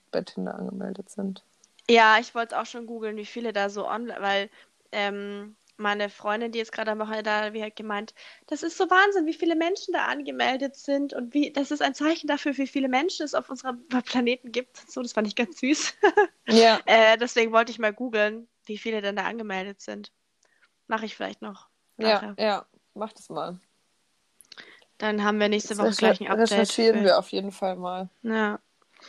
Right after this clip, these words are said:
Speaker 2: Machen das jetzt mit Zahlen und Fakten, belegen das. Wo finden wir, können wir eine Umfrage starten, auch an unsere Hörer?
Speaker 1: Du meinst,
Speaker 2: Ähm,
Speaker 1: ja, gut.
Speaker 2: was meine ich, Umfrage?
Speaker 1: <laughs> Unter den dreißig Hörern, die wir haben.
Speaker 2: <laughs>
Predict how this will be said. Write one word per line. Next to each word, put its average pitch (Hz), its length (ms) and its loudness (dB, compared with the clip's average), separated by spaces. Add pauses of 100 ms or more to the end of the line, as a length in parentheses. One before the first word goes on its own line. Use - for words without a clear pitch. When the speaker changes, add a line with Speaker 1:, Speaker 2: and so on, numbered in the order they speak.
(220)
Speaker 2:
Machen 220 220 4
das 220 140 2
jetzt 214 160 0
mit 214 160 -6
Zahlen 220 280 6
und 214 120 0
Fakten, 214 360 0
belegen 208 400 -4
das. 185 240 -4 (320)
Wo 277 160 2
finden 349 320 0
wir, 320 240 4 (220)
können 302 220 -2
wir 311 80 4
eine 294 160 -2
Umfrage 233 480 0
starten, 233 420 0
auch 226 240 -4
an 226 140 -8
unsere 220 280 -12
Hörer? 240 520 0 (160)
Speaker 1:
Du 208 80 -4
meinst, 202 280 0
Speaker 2:
Ähm, 220 400 -2
Speaker 1:
ja, 202 280 -4
gut. 214 240 -6 (1080)
Speaker 2:
was 220 240 -8
meine 214 260 -2
ich, - 180 -14
Umfrage? 240 640 0
Speaker 1:
<laughs> 285 60 -10
Unter 202 280 4
den 185 200 0
dreißig - 640 0
Hörern, 208 400 -2
die 214 80 -4
wir 202 180 -2
haben. 202 340 -2
Speaker 2:
<laughs> 262 240 -4